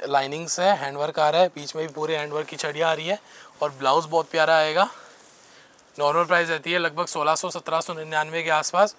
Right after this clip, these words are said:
Offer price रहेगी मात्र वन थ्री डबल नाइन। और एक ये साड़ी आ जाएगी,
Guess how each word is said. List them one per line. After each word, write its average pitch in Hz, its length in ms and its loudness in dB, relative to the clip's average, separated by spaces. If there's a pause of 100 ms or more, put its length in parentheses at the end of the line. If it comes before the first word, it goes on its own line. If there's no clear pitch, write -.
Offer 156 200 -6
price 165 300 -4
रहेगी 156 240 -8
मात्र 151 340 -4
वन 170 240 -2
थ्री 165 240 -8
डबल 127 200 -8
नाइन। 113 200 -8 (1120)
और 156 240 0 (580)
एक 127 180 -2
ये 139 120 -4
साड़ी 156 260 0
आ 147 80 2
जाएगी, 165 380 0